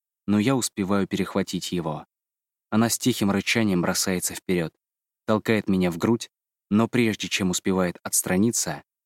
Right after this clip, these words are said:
я беру её за руку. Руку она не отнимает, смотрит, как наши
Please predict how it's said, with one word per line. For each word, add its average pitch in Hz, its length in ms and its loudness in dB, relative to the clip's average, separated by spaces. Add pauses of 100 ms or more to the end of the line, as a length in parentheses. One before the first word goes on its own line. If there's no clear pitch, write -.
(160)
я 120 140 2
беру 101 240 0
её 92 160 0
за 87 220 0
руку. - 320 -14 (800)
Руку 127 460 0
она 104 180 0
не 101 140 2
отнимает, 90 520 -4 (500)
смотрит, 123 500 0
как - 220 -6
наши 101 240 -2